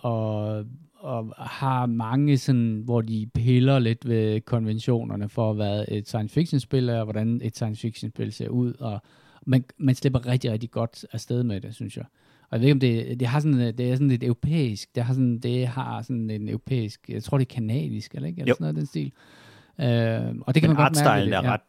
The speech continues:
Speaker 2: er ret særlig, og de,
Speaker 1: Ja.
Speaker 2: de piller også med nogle andre, øh, konventioner i, hvordan man spiller sådan et spil der. Altså, der er nogle, nogle, nogle underlige cuts en gang imellem. Ikke underlige som i, som i dårlige, men, men der sker nogle ting, mens du sidder og spiller det, uden jeg skal spoil det, hvor du tænker,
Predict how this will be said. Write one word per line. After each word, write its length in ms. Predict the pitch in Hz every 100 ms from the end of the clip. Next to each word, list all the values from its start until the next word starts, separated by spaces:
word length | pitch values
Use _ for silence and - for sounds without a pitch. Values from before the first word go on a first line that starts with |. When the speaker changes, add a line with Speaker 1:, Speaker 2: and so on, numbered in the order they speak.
| -
Speaker 2:
er 160 | 117 95
ret 160 | 95
særlig, 300 | - 92 95
og 120 | -
de, 80 | 113 -
Speaker 1:
Ja. 40 | -
Speaker 2:
de 80 | 120
piller 220 | 156 156
også 180 | 139 -
med 80 | 127
nogle 180 | 107
andre, 500 | 95 113 117 104 98
øh, 240 | 95 - 92
konventioner 680 | - 107 98 - 131 120 113
i, 220 | 120 110
hvordan 400 | 107 101 101 113
man 140 | 110 95
spiller 320 | - 117 123
sådan 160 | - 101
et 60 |
spil 280 | - 104 98
der. 120 | 98 - _ - - _
Altså, 180 | 101 95
der 60 | 101
er 60 |
nogle, 200 | 110 110
nogle, 280 | 104 104 101 - - 104
nogle 240 | 104 104
underlige 380 | 113 127 110 104
cuts 460 | - 131 - - - -
en 80 | 107
gang 140 | 104 104
imellem. 200 | 98 123
Ikke 160 | 123
underlige 280 | 123 117 107
som 200 | - 95
i, 120 | 92
som 160 | - 98
i 40 |
dårlige, 420 | - 117 156 151 - - - -
men, 380 | - 117 110 101 -
men 180 | 123 104
der 60 |
sker 240 | - 147 123
nogle 140 | 120
ting, 260 | - 131 113
mens 200 | 113 -
du 120 | 107
sidder 200 | - 98
og 60 |
spiller 240 | - 110 113
det, 100 | 107
uden 160 | 107 104
jeg 100 | 95
skal 120 | -
spoil 300 | - 98 101
det, 120 | 101 _
hvor 120 | 104
du 60 | 98
tænker, 240 | - 95